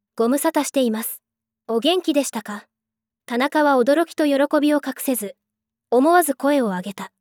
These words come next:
かなえは微笑みながら、彼の反応を楽しんでいるようだった。「田中さん、覚えていてくれたんですね。実は、今日は田中さんに特別な研修をお願いしたいと思って、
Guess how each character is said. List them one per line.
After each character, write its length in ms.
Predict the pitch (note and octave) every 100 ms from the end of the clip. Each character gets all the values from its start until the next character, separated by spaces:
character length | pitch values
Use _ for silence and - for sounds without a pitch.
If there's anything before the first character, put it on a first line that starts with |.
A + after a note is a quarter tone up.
| _ _ _ _
か 140 | - B3+
な 140 | D4
え 80 | D4+
は 120 | C4 A3+
微 80 |
笑 220 | G#3+ C4+ C#4+
み 100 | D4
な 120 | C4+
が 80 | A#3
ら、 200 | F#3+ - _ _ _ _
彼 240 | D#4+ F4+ E4
の 100 | A#3
反 240 | A3+ A#3
応 180 | A#3+ A#3+
を 80 | A#3+
楽 240 | A#3+ C4
し 160 | - E4
ん 60 |
で 100 | C#4+
い 80 | A3
る 100 | G#3+
よ 120 | A3
う 40 | A3
だ 100 | G3+
っ 20 |
た。 180 | - - _ _ _ _ _ -
「田 120 | A#3
中 220 | B3 C4+
さ 180 | - A#3+
ん、 80 | A3+ _ _ _ _ -
覚 260 | B3 D#4 F#4+
え 60 |
て 120 | E4+
い 60 | C4+
て 100 | A#3+
く 100 | A#3+
れ 100 | A#3+
た 120 | C4+
ん 60 | B3
で 80 | A3
す 140 | F#3+
ね。 200 | G#3 - _ _ _ _ _
実 260 | A#3 A3 D4+
は、 240 | A#3+ G#3 _ _ _ _ - E4
今 160 | F4+
日 20 |
は 140 | D4 G#3+
田 120 | B3
中 220 | D#4 E4
さ 140 | D#4 C#4
ん 60 |
に 120 | B3
特 240 | - G#3 C#4+
別 200 | E4+ F4
な 100 | E4+
研 220 | E4 D#4+
修 220 | - D#4
を 100 | D#4
お 60 | D#4
願 240 | D#4 D#4+
い 60 | D#4
し 60 | -
た 120 | E4
い 80 | D4+
と 140 | A#3+
思 160 | G3+ A3
っ 40 |
て、 280 | - F#3+